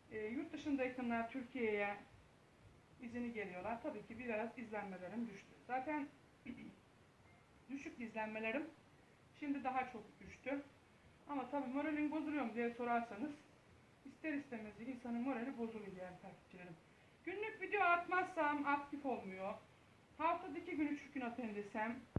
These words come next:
e, benim içim sinmiyor. Haftada bir gün paylaşmıyorum. Duruma göre bakarız. İnşallah izlenmelerimiz yükselir. Yükselmezse de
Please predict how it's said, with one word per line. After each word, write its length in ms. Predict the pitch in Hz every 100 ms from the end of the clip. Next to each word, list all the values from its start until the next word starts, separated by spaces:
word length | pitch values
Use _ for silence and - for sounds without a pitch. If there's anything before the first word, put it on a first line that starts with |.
| -
e, 260 | 202 196 196
benim 200 | 247 269
içim 300 | - 226 196 -
sinmiyor. 420 | 190 180 190 226 - - - - -
Haftada 280 | 302 320 285
bir 140 | 311 339
gün 240 | 359 311
paylaşmıyorum. 760 | 294 285 294 - 262 226 240 - - - - - - - -
Duruma 220 | 320 359
göre 280 | 320 285 254
bakarız. 400 | 277 311 302 285 - 277
İnşallah 520 | - 285 233 214 226
izlenmelerimiz 720 | 233 254 254 247 254 247 233
yükselir. 340 | 233 - 240
Yükselmezse 800 | 240 277 - 294 294 302 302 240
de 200 | 240 277